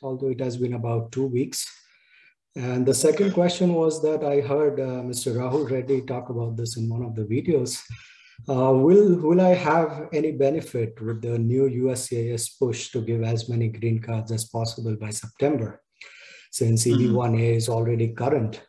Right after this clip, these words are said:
Speaker 1: Uh, so
Speaker 2: Okay.
Speaker 1: that's, that's the part I wanted to know.
Speaker 2: Okay, so first issue is sort of the receipt notices. And so, um,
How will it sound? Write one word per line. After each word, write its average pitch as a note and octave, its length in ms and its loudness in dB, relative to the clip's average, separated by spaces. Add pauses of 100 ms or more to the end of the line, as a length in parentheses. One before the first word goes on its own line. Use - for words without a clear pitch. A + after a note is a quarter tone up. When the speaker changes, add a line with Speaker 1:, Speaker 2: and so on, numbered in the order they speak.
(1080)
Speaker 1:
Uh, A#2 520 0 (840)
so A#2+ 420 -2
Speaker 2:
Okay. F3 140 4
Speaker 1:
that's, E3 300 2
that's D3+ 240 2
the D3 80 0
part C3 240 0
I B2 40 -4
wanted A#2+ 340 -6
to A2 80 -6
know. G#2+ 240 -8 (1080)
Speaker 2:
Okay, D3+ 220 2
so D3 180 2
first F#3 540 2 (260)
issue C#3 520 2
is A#2 100 -2
sort B2 160 2
of G#2 80 -4
the A2 100 -2
receipt G#2+ 360 -6
notices. G#2+ 540 -6
And A2 140 2
so, A2+ 280 2 (540)
um, C3 720 4